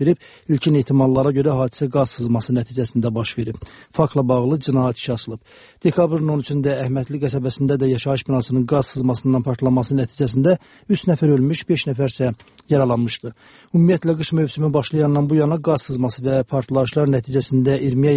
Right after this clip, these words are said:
yaxın adam ölüb, təxminən iki yüz nəfər isə dəm qazından zəhərlənib. Azərbaycan beş yaşına dək uşaqların ölümünə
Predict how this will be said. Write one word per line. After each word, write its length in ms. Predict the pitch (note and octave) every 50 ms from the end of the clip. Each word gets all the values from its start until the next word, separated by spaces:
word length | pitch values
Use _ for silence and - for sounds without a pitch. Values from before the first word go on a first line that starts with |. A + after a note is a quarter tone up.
| C#3
yaxın 240 | B2 - - C3+ C3 B2
adam 280 | C3+ C3 C#3 C#3 C3+ C3
ölüb, 220 | B2+ C#3 E3 -
təxminən 500 | - D3+ C#3 B2 - C#3 D3 C#3+ C#3 C3+ C3
iki 200 | B2 - - D3+
yüz 80 | C#3 B2
nəfər 280 | B2+ A#2+ - C#3 C3 -
isə 300 | - - C3 B2+ C3 B2 - - - _ -
dəm 160 | D#3+ D3+ C#3+ C3
qazından 520 | B2 B2+ A#2 A2+ A#2+ A#2 A2+ A2+ A2+ A2+ - _ _ _ - -
zəhərlənib. 600 | D3 D3 A2+ A#2+ A#2 A2 G#2+ G#2 - A2+ - - - - _ _ _ _ _ _ _ _ _ _ _ _ _ _ _ _ _ _ _ _ _ _ _ _ _ _ _ _ _ _ _ _ _
Azərbaycan 480 | F3+ F3 F#3+ - F#3 G3+ F#3+ A3 G#3+ G#3
beş 200 | G#3+ - - -
yaşına 280 | F#3 D3+ - F#3+ F#3+ F3
dək 140 | F3 D3
uşaqların 440 | - F#3 E3+ - - E3+ E3 F3 F3 E3+
ölümünə 260 | D#3+ D#3 D#3 E3 E3+